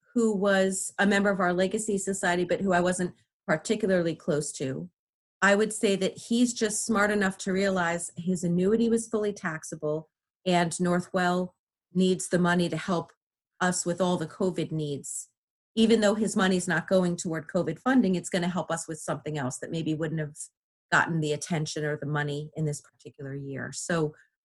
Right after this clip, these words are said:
we have broached a couple of donors selectively over the years.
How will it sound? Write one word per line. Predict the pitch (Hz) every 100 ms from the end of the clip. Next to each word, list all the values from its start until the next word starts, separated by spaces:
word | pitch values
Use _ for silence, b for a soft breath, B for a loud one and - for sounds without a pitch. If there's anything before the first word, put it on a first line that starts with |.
| _ 196
we | 208 247
have | 220 208 -
broached | 180 196 233 208
a |
couple | 196 185 196 196
of | 185
donors | 190 196 202 202 220 -
selectively | - - 165 175 202 180 180
over | 180 185
the | 185
years. | 185 190 214 220